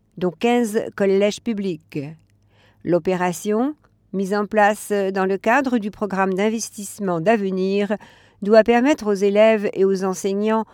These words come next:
de s'approprier ce support à des fins pédagogiques. Les représentants de la génération Z sont enthousiastes. « Avec des tablettes,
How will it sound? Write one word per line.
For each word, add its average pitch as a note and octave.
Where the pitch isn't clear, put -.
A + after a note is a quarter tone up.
de G#3
s'approprier A3+
ce -
support G3
à F3+
des F#3+
fins G#3+
pédagogiques. F#3+
Les F#3+
représentants A3
de A3+
la F#3+
génération G3
Z D#3+
sont A3+
enthousiastes. « G3+
Avec G#3+
des G3
tablettes, F3+